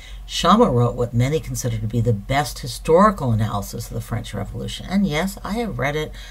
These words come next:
all eight hundred and seventy-nine pages. This may confirm suspicions you already had about my sanity. Anyway, the entire video up on Canvas is excellent and a dramatic introduction to this important event in history. Context.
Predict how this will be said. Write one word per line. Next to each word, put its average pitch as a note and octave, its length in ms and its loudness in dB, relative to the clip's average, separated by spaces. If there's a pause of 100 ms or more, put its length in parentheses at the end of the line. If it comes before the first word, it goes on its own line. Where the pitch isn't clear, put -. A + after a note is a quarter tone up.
(200)
all F3+ 340 2
eight D3+ 200 0
hundred E3+ 320 -4
and C3 120 -4
seventy-nine B2+ 600 0
pages. G2 460 -4
This G2 220 -10
may G#2 100 -4
confirm F#3+ 520 2
suspicions B2 680 -2
you A2+ 100 -4
already G2 220 -4
had D3 460 2 (360)
about A2+ 260 -4
my G#2 120 -4
sanity. G2+ 500 -4
Anyway, A#2 320 -2 (380)
the C3+ 100 -2
entire D3 380 4
video C3 360 0
up A#2+ 200 -4
on A#2 120 2
Canvas A2+ 440 0
is - 180 -12 (220)
excellent C#3 720 -2 (420)
and B2+ 140 2
a A#2 40 4
dramatic C3+ 600 6
introduction A#2 540 -2
to A#2 80 -4
this A#2 220 -6
important A2+ 440 -4
event G2 280 -6
in F#2 100 -8
history. - 560 -12 (280)
Context. B2 1000 2